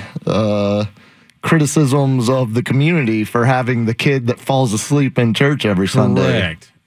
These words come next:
Speaker 2: Okay, then you, okay, well,
Speaker 1: A hundred percent.
Speaker 2: okay, you took it there. No, the Commanders are in the news.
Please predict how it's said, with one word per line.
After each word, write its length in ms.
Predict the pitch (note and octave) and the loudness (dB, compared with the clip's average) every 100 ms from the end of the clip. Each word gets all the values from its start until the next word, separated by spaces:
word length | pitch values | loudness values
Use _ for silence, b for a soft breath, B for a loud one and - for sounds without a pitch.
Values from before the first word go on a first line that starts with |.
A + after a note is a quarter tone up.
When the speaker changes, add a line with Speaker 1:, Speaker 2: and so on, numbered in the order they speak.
| - | -12
Speaker 2:
Okay, 380 | D3+ D3 C4 G3+ | -10 -4 -2 0
then 140 | B2+ A#2 | 0 0
you, 100 | D3 - | -4 -6
okay, 260 | C3 - | -8 -2
well, 120 | E3+ D3+ | 0 2
Speaker 1:
A 40 | |
hundred 300 | C3+ C#4+ F#3+ | 2 2 0
percent. 320 | B2 B2 G2+ | 0 0 0
Speaker 2:
okay, 100 | - | 2
you 80 | B2 | 0
took 260 | D3+ G3 E3 | -2 -4 -4
it 60 | |
there. 220 | - D#2 C#2+ _ _ _ _ b b b b b b b b | -10 -14 -16 _ _ _ _ b b b b b b b b
No, 120 | - D3+ | 0 2
the 100 | C#3+ | 0
Commanders 640 | - C3 E3 A3+ D#3 A2+ | 0 0 2 2 0 0
are 100 | G#2+ | 0
in 80 | G2 | 0
the 60 | F2 | -2
news. 560 | E2 C2 C#2 C#2+ - | -6 -10 -16 -20 -20